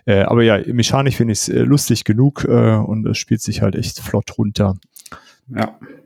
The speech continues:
Speaker 2: Also das ist, das ist, äh, das ist wirklich so, äh,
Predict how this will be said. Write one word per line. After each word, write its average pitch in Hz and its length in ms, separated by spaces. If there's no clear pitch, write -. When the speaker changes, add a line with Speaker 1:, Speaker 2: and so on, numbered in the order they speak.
Speaker 2:
Also 110 180
das 107 220
ist, 120 180
das 110 160
ist, 113 200
äh, 107 180
das 95 160
ist 117 180
wirklich 113 300
so, 104 400
äh, 107 280